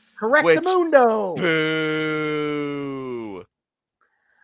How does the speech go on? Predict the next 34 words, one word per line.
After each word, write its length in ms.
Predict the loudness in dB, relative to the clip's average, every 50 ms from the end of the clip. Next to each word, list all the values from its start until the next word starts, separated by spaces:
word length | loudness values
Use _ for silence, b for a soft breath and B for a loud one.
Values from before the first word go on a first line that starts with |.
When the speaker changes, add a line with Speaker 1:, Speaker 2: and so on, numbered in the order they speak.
| _ _ 0
Speaker 1:
I, 200 | 2 2 2 2
I 120 | 0 -2 -2
think 320 | -2 -4 -6 -6 -6 -8
Liv 300 | -4 -2 -2 -2 -2 -4
Morgan 480 | -4 0 0 0 0 0 -4 -8 -8 -8
might 380 | -6 -2 0 2 2 0 -2 -4
have 220 | -8 -8 -8 -10 -10
beat 220 | -10 -8 -8 -8
him 180 | -8 -8 -8 -8 -8
one 220 | -8 -8 -8 -2 0
by 160 | 0 0 0
now, 300 | 0 0 2 2 2 0 0
but 100 | 0 0
I 120 | 0 0
don't 240 | 0 0 -2 -2 -2
remember. 280 | -4 -2 -2 -2 -2
Speaker 2:
Uh-oh. 300 | -2 -4 -6 -8 -8 -10 _ _ _ _ _ _ _ _ _ _ _ -2
Oh, 240 | 0 0 0 0
no. 480 | -2 -6 -6 -4 -4 -2 -2 -4 -4 -6
N-, 180 | -10 -14 -18 -20 _ _
poor 200 | _ -18 -18 -10
Speaker 1:
They 120 | -2 2 4
Speaker 2:
Liv. 80 | 4
Speaker 1:
have 100 | 4 2
occasionally 640 | 0 -4 -2 -2 -2 -2 -2 -4 -6 -8 -10 -10 -10 -8
tried 340 | -2 2 2 2 2 2
to 100 | -2 -6
recreate 840 | -8 -8 -10 -12 -12 -14 -12 -12 -12 -10 -10 -8 -6 -6 -6 -6 -8
the 80 | -12 -12
moment 440 | -8 -6 -6 -6 -6 -6 -10 -12 -14
to 80 | -16
break 320 | -14 -10 -10 -10 -10 -12 -16
the 80 | -16
record. 420 | -14 -14 -14 -14 -16 -20 -20 -20